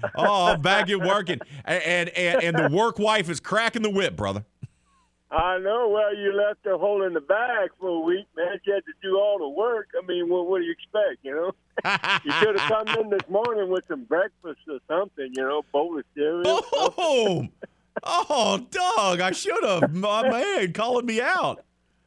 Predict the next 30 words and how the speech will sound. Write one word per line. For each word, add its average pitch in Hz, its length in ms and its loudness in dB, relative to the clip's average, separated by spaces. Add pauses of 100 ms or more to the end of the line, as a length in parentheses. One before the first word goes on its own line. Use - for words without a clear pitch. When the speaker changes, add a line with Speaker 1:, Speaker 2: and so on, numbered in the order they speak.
(340)
Speaker 1:
Hey, 151 60 -2
Speaker 2:
Saying, 202 320 4
Speaker 1:
brother. 190 500 2
Speaker 2:
uh, - 180 0
okay, 427 140 -2
I, 370 180 4
Speaker 1:
Hey, 254 180 4
Speaker 2:
that's 440 60 2
Speaker 1:
that's 330 180 2
Speaker 2:
fair, 370 280 0
bud. 202 320 -2
That's 247 160 0
Speaker 1:
uh, 233 60 2
Speaker 2:
fair. 220 360 -2
Speaker 1:
well, 254 160 0
well, 240 100 0
you 359 140 2
know, 165 220 0
Ray, 143 300 2
you 202 200 -6
know, 123 300 -2
you 170 220 2
know, 196 260 0 (160)
you 220 120 -8
know, 220 120 0
I 160 120 0
love 135 260 -2
Hannah, 120 440 -4
man. 127 260 -2
Uh, 127 240 -2